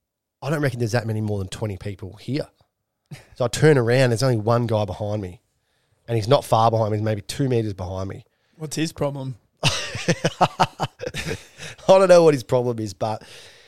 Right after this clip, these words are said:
Speaker 1: it's me and this guy neck and neck.
Speaker 2: Yeah.
Speaker 1: And I'm thinking, "Fuck, I don't think I've ever come last."
Speaker 2: How big's this bloke? Is he a big bloke?
Speaker 1: He's, he's,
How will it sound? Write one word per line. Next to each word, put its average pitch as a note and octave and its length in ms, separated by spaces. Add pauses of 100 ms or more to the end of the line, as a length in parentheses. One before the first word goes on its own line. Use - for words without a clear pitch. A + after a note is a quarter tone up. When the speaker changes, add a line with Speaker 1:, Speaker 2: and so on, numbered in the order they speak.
(680)
Speaker 1:
it's - 160
me E3 220
and D#3 100
this C3+ 140
guy C#3 280
neck C3+ 360
and A2+ 140
neck. - 420 (240)
Speaker 2:
Yeah. C#3+ 280
Speaker 1:
And D3 100
I'm D#3 120
thinking, F3 360
"Fuck, G3+ 400
I G3+ 60
don't C4+ 140
think B3+ 140
I've G#3 220
ever D3+ 220
come B2 320
last." C3 640 (1500)
Speaker 2:
How E3 120
big's C3+ 240
this C#3+ 140
bloke? C3 220
Is B2+ 100
he C3+ 80
a C3+ 40
big C3 200
bloke? C#3 280
Speaker 1:
He's, A#2+ 380
he's, A#2 220